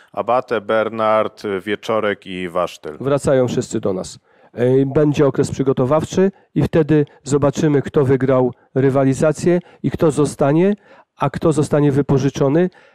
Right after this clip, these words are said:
Speaker 2: No bo jak trener powiedział, dla młodego piłkarza nie ma nic lepszego jak granie w zespole. Może to być liga niżej, ale po prostu granie. To powoduje rozwój, to powoduje, e, stabilizację u danego zawodnika,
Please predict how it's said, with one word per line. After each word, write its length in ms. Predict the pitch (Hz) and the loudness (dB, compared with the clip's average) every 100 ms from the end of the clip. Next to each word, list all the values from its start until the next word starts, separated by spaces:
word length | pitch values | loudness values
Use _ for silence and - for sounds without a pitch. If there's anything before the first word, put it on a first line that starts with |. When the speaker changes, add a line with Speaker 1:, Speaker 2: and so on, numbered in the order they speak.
| _ | _
Speaker 2:
No 140 | 139 147 | -2 2
bo 80 | |
jak 160 | 165 151 | 2 2
trener 320 | 160 156 143 | 2 2 2
powiedział, 460 | 143 139 143 160 156 | 2 2 2 2 2
dla 140 | 143 | 0
młodego 360 | 143 143 151 147 | 2 0 0 0
piłkarza 440 | 147 135 147 139 | 0 2 2 2
nie 140 | 139 143 | 2 2
ma 140 | 139 | 2
nic 260 | 147 156 139 | 0 0 0
lepszego 540 | 131 - 127 147 160 - _ | 0 2 2 2 0 -6 _
jak 160 | 135 123 | -2 0
granie 380 | 135 139 139 | 0 2 2
w 100 | 117 | 0
zespole. 460 | 120 120 113 101 98 - - - - | -4 -2 0 0 -2 -8 -20 -14 -4
Może 400 | 127 160 147 156 | 2 2 2 0
to 120 | 147 | 2
być 200 | 139 139 | 0 2
liga 240 | 143 131 | 2 4
niżej, 440 | 139 135 160 185 185 _ _ - _ | 2 4 2 2 -2 _ _ -20 _
ale 260 | 135 147 | 2 2
po 160 | 135 143 | 2 0
prostu 340 | 135 127 131 | 0 0 -2
granie. 360 | 117 104 95 98 - _ - - | 0 -2 -4 -8 -14 _ -20 0
To 220 | 165 160 | 2 4
powoduje 600 | 156 143 135 131 131 120 | 2 2 2 2 4 4
rozwój, 520 | 143 160 135 165 165 - _ - | 4 2 2 2 2 0 _ -4
to 120 | 135 | 0
powoduje, 680 | 135 127 123 127 127 120 113 _ _ _ | 2 2 2 2 4 2 -2 _ _ _
e, 200 | 104 117 | -2 -2
stabilizację 920 | - 143 127 135 123 147 - 151 147 143 _ _ _ - - | -2 -4 0 -2 2 0 0 0 0 0 _ _ _ -20 -4
u 120 | 151 | 0
danego 360 | 135 139 131 127 | 2 0 0 0
zawodnika, 720 | 143 127 127 143 - 139 | 0 0 -2 -2 0 -2